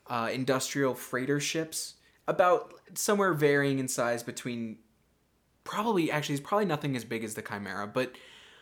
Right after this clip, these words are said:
uh, comparable ships in, in size, same, same weight class at least, you know.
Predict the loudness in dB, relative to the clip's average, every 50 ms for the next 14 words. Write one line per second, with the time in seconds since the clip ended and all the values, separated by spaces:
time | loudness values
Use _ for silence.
0 | -20 -20 _ _ _ _ _ _ -8 -8 -8 -8 -12 -10 -8 -8 -4 -2 0 0
1 | 0 0 -2 -2 -2 -2 -4 -4 -6 -8 -8 -10 -12 -12 -10 -10 -10 -12 -14 -20
2 | _ _ _ _ _ _ -10 -8 -8 -8 -8 -8 -10 -8 -8 -6 -6 -6 -8 -8
3 | -10 -6 -4 -2 0 0 -2 -2 -6 -6 -2 0 0 0 0 -2 -4 -4 -4 -6
4 | -8 -12 -12 -10 -12 -10 -10 -10 -10 -10 -10 -12 -14 -12 -12 -12 -12 -10 -8 -6
5 | -6 -6 -8